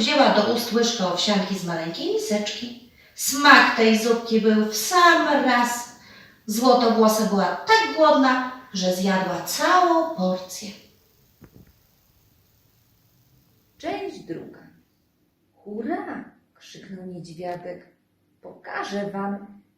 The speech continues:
Speaker 2: jak szybko potrafię biegać”. I tak trzy misie zamknęły za sobą drzwi i poszły na spacer po lesie.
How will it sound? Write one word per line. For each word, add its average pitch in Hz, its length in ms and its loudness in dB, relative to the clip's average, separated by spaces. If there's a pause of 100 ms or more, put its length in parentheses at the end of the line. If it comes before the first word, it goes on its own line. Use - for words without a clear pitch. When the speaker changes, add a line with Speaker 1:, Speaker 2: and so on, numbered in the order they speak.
(140)
Speaker 2:
jak - 180 -20
szybko 277 440 -18
potrafię 285 600 -14
biegać”. - 600 -18 (560)
I - 40 -20
tak - 480 -16 (560)
trzy - 300 -20
misie 262 360 -12
zamknęły 208 600 -14
za 196 120 -12
sobą 165 420 -14
drzwi 214 600 -12 (480)
i 160 60 -20
poszły 339 580 -12
na 165 160 -6
spacer - 520 -20 (100)
po - 80 -20
lesie. - 440 -20